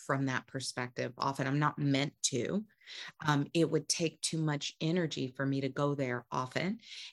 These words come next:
And so you will present it like, "Here's this, Maritza." And I go, "Oh my gosh, that's the whole picture. Thank you so much. I can see it now."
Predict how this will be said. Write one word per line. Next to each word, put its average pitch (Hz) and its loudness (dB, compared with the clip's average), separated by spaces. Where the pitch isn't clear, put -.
And 180 6
so 170 6
you 190 4
will 165 2
present 156 4
it 139 2
like, 139 0
"Here's 254 2
this, 254 0
Maritza." 151 0
And 156 2
I 151 2
go, 147 2
"Oh 202 12
my 359 10
gosh, 330 4
that's 240 2
the 233 4
whole 240 6
picture. 233 6
Thank 226 4
you 202 4
so 190 4
much. 165 0
I 165 2
can 170 2
see 151 4
it 127 4
now." 131 2